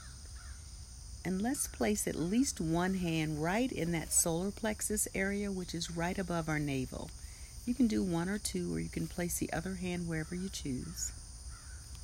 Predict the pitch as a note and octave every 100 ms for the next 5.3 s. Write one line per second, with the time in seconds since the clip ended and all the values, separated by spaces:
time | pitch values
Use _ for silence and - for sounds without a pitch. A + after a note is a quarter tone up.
0 | - - - - - - - - - -
1 | - - - - A3+ G#3+ G#3+ B3+ C#4+ F3+
2 | F#3 F3 E3+ D3+ D#3 D3+ D3+ - - -
3 | - - - - - G#3+ A#3+ A#3 G#3 F#3+
4 | E3 E3 E3+ F#3+ E3 D3+ D3 C#3+ C#3+ F#3
5 | G3+ F#3 F3